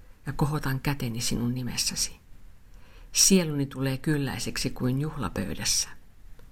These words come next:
Suuni ylistää riemuitsevin huulin, kun muistan sinua vuoteessani ja ajattelen sinua yön vartiohetkinä. Sillä sinä olet ollut apuni, ja minä laulan ylistystä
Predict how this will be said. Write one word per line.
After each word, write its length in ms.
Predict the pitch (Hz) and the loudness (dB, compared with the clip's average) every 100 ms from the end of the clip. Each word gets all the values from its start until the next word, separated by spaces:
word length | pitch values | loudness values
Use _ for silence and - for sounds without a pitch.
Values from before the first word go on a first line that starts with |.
| - - - | -18 -20 -6
Suuni 500 | - - 175 143 139 | 0 4 4 4 0
ylistää 560 | 147 139 131 - - - | 0 0 -2 -4 -2 0
riemuitsevin 760 | 147 139 117 117 - - 127 | 2 2 0 -2 -4 -2 -2
huulin, 400 | 131 135 - 135 - - - - - - | -2 -2 -4 -8 -10 -16 -18 -18 -14 0
kun 140 | 131 | 4
muistan 480 | 131 139 139 - 127 | 4 4 0 0 -2
sinua 400 | - 139 127 123 | 0 0 0 0
vuoteessani 800 | 139 135 131 - 123 - 117 120 | 0 0 -2 -4 -2 -2 -2 -2
ja 80 | - | 0
ajattelen 580 | 151 143 139 - 139 131 | 0 0 -2 -4 -2 0
sinua 320 | 147 123 120 - | 0 0 0 0
yön 280 | 147 131 131 | 0 0 -2
vartiohetkinä. 840 | 131 131 - 117 - - - - - - - - - - - - - - - | -2 -2 -4 -4 -4 -4 -4 -6 -8 -10 -10 -14 -18 -18 -20 -18 -16 -16 -4
Sillä 260 | - 139 127 | 2 4 4
sinä 360 | - 175 143 | 2 2 2
olet 260 | 117 127 - | -2 -4 -4
ollut 340 | - 113 - | -4 -4 0
apuni, 500 | 139 143 - - - - - - - - | 0 0 -2 -4 -4 -8 -14 -16 -16 -4
ja 60 | 120 | 0
minä 280 | 131 131 131 | 2 0 0
laulan 360 | 127 123 123 - | 0 0 -2 0
ylistystä 720 | 151 135 - - - - - | 0 0 -2 -2 -2 -2 -4